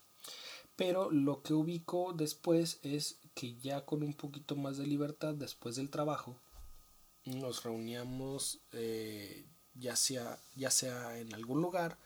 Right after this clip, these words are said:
en tu casa, en mi casa o en un café, como que para ponernos a,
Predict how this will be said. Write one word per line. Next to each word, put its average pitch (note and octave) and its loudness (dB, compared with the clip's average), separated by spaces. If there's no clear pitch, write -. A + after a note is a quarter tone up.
en A#2 -6
tu - -12
casa, D#3+ 2
en A#2+ -6
mi A2 -4
casa C#3 -2
o A2+ -6
en G#2 -10
un B2 -6
café, E3 0
como C3 2
que C3 -6
para B2 -2
ponernos C3 2
a, B2 -4